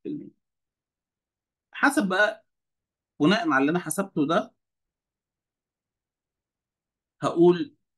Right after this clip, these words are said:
إيه الديسيجن اللي هعمله بعد. النوموجرام ده هو بشكل ما بهذه الطريقة المفروض إنها بسيطة، هو بديل لمين؟ بديل لهذه المعادلة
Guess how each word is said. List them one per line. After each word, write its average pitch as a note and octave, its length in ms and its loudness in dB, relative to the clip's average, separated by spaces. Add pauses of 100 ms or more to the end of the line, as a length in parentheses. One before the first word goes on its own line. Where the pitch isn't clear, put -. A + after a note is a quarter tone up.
(300)
إيه E3 180 4
الديسيجن C#3 480 -2
اللي A#2 220 -2
هعمله A#2 300 -2
بعد. - 240 -6 (880)
النوموجرام A3+ 680 4
ده D#3 280 0 (1400)
هو E3 420 2
بشكل A#3 580 4
ما D#3 340 2 (640)
بهذه C#3 380 0
الطريقة F3 480 -4
المفروض D#3 440 -4
إنها A#2+ 240 -2
بسيطة، G3+ 500 -8 (500)
هو D3+ 100 4
بديل F3 360 0
لمين؟ D#3+ 420 0
بديل D#3 360 -4
لهذه C3 380 -4
المعادلة G#2 340 -8